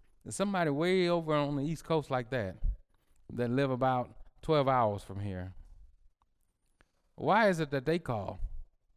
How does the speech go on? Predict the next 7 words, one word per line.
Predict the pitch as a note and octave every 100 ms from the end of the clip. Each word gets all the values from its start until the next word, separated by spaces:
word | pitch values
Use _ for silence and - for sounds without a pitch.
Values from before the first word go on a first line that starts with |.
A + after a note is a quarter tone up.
| _ _ - -
and, | D#3+ F#3+ F#3
and | D#3+ E3+
call | F#3+ G3+
for | G#3+ G3
months | A#3 - - - - - - - _ _ _
for | A#2
prayer? | A#2+ C#3 G#2